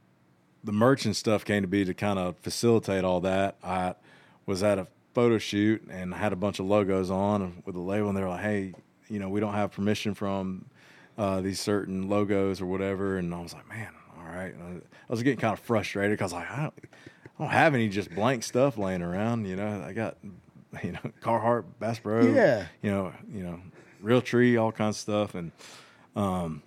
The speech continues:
Speaker 1: so I was like, "Man, I'll just make my own logo." And I was like, "What am I gonna make?" And I was just like, "Well," I called my farm Ozora Farms after the road I grew up on in
Speaker 2: Oh,
Speaker 1: Georgia.
Speaker 2: cool.
Speaker 1: So, uh, so I grew up on Ozora Road.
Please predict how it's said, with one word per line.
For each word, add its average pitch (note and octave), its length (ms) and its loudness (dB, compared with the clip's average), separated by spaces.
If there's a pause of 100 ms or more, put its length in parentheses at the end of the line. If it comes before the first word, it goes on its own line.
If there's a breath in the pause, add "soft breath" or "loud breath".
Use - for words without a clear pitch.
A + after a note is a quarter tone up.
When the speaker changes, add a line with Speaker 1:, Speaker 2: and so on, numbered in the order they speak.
(760)
Speaker 1:
so F#2+ 260 -2
I F2+ 100 -2
was F2 100 -6
like, D#2+ 140 -14
"Man, C3+ 180 -4
I'll D3 80 0
just A#2+ 180 -8
make G2+ 240 0
my G#2 140 -4
own G#2 200 2
logo." D#2+ 460 -6
And F#2+ 100 -6
I G2+ 60 0
was G2 140 -2
like, E2 100 -10
"What G#2 140 -6
am G#2 100 -2
I G2+ 60 -4
gonna F#2+ 140 -4
make?" F2+ 360 -4
And F#2 100 -8
I F#2+ 80 -4
was F2+ 120 -6
just F#2+ 180 -10
like, F2+ 160 -4
"Well," A#2+ 320 -2 (880 soft breath)
I - 60 -16
called A#2+ 220 4
my G2 100 2
farm G2+ 560 2 (140)
Ozora G2 600 4
Farms F2+ 480 0
after G2 240 0
the E2+ 80 -6
road F#2+ 280 2
I F2 60 0
grew E2+ 300 -2
up E2 120 -8
on F2 360 -8 (240)
in F2 60 -6
Speaker 2:
Oh, D#2+ 100 0
Speaker 1:
Georgia. G2 300 2
Speaker 2:
cool. E2+ 100 -2
Speaker 1:
So, E2+ 300 -8 (540 loud breath)
uh, E2 260 -6
so F2 160 -8
I F2 60 -8
grew F#2 160 -2
up F#2 100 -4
on F2 180 -2
Ozora F#2 420 0
Road. F2+ 480 -2